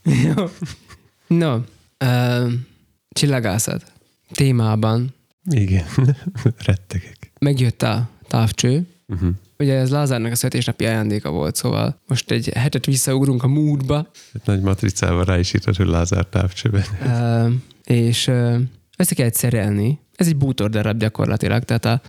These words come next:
Speaker 1: az alja ugye ez egy Dobson, ö, mm, állvány gyakorlatilag. Az, az gyakorlatilag bútorlapokból áll.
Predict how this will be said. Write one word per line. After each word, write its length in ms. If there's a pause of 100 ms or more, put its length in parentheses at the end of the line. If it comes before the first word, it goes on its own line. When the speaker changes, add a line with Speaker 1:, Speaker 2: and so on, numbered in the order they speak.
(200)
Speaker 1:
az 200
alja 280
ugye 240
ez 200
egy 240
Dobson, 800
ö, 380 (560)
mm, 380 (500)
állvány 440
gyakorlatilag. 720 (520)
Az, 240 (160)
az 180 (260)
gyakorlatilag 420
bútorlapokból 800
áll. 300